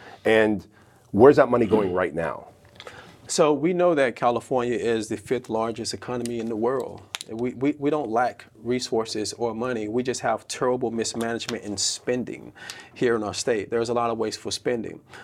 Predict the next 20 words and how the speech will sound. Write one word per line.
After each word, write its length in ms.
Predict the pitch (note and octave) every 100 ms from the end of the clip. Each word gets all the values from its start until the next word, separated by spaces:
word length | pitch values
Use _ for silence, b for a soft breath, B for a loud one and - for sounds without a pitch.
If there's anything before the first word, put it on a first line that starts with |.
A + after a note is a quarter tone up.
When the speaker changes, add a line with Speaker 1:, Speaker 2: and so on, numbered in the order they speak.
| B A#2+
Speaker 2:
Uh, 300 | B2 A#2 A2
one 240 | G#2+ D3+
of 60 | F3
the 60 |
main 240 | C#3+ C#3+ B2+
reasons 380 | B2+ B2 A2
why 100 | A#2+ A#2
our 60 |
taxes 480 | G2+ C3+ A#2 - G#2
are 120 | G2+
so 200 | F#2 G#2+
high 220 | G2+ B2+ B2
is 80 |
because 460 | - A2 B2+ A2+ G#2+
we 200 | A#2 C3+
only 360 | C3 C3+ C3 A#2+
know 240 | A2+ B2 C3
how 260 | - B2+
to 160 | A#2+ C3
tax, 380 | - B2 A#2+